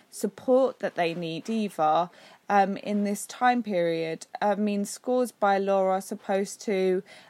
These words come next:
um, put an element of support in for any child who is struggling at school,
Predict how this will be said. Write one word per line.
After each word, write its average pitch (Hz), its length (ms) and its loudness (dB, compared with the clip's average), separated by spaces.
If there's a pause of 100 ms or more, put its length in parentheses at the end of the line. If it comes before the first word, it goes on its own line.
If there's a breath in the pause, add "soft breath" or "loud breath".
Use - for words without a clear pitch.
(120)
um, 190 640 0 (160)
put 226 140 -2
an 214 160 2
element 233 440 2
of 202 120 -4
support 185 680 -2
in 196 280 -2
for - 280 -4
any 254 280 2
child 160 640 -4
who 190 180 -2
is 180 120 -4
struggling 175 480 -4
at - 120 -8
school, 185 560 -4